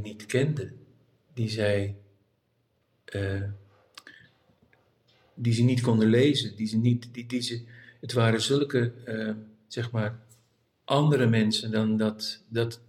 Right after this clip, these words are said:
dan wat ze graag hadden gewild. Iedereen wil wel een, een lieve oude oma hebben of een, eh, een, een,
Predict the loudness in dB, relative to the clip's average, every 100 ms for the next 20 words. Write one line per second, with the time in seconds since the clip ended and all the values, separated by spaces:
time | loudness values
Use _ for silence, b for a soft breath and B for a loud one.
0 | -4 0 2 2 0 0 0 -2 0 0
1 | 0 -4 -4 -4 -4 -6 0 2 4 2
2 | -2 -16 -20 B B B B B B 0
3 | 2 4 4 4 4 2 2 -2 -4 -8
4 | -6 -4 -4 -4 -2 -2 0 0 0 -2
5 | -2 -2 -4 -2 -4 -6 -12 -8 -6 -6
6 | -8 -8 -10